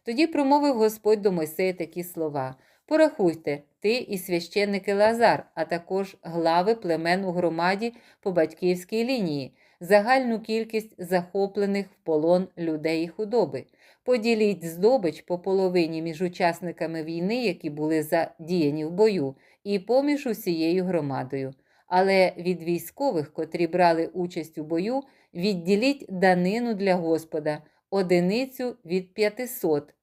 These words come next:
як з людей, так і з великої худоби, ослів і овець. Візьмеш з їхньої половини і віддаси священникові Елеазарові,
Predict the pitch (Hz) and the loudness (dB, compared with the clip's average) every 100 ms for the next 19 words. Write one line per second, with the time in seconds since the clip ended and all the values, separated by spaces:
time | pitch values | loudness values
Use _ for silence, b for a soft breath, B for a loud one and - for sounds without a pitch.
0 | - 180 170 165 156 160 147 190 254 277 | -4 -2 -2 -6 -4 -4 0 2 2 -2
1 | b b _ 208 269 277 262 185 170 180 | b b _ 2 4 0 -4 0 0 0
2 | 214 214 202 185 196 160 165 151 147 147 | 0 -4 -4 -6 -8 0 0 2 -2 -4
3 | - 151 - 170 226 - 180 175 143 135 | -10 -10 -8 -6 -6 -6 -2 -2 0 -2
4 | 131 - _ b b 185 190 220 196 196 | -4 -14 _ b b -4 2 2 2 0
5 | 180 - 180 175 190 185 180 170 165 170 | -2 -6 -8 -4 -4 -2 -4 -4 -2 0
6 | 160 170 262 202 131 - 180 185 180 196 | 0 0 -2 -2 -4 -6 -2 0 0 -2
7 | 202 294 285 214 208 - 226 220 220 202 | -2 -4 -2 -4 -2 0 0 0 -2 -2
8 | 208 - 202 202 208 196 175 151 139 135 | -2 -2 2 4 4 4 2 2 -2 -6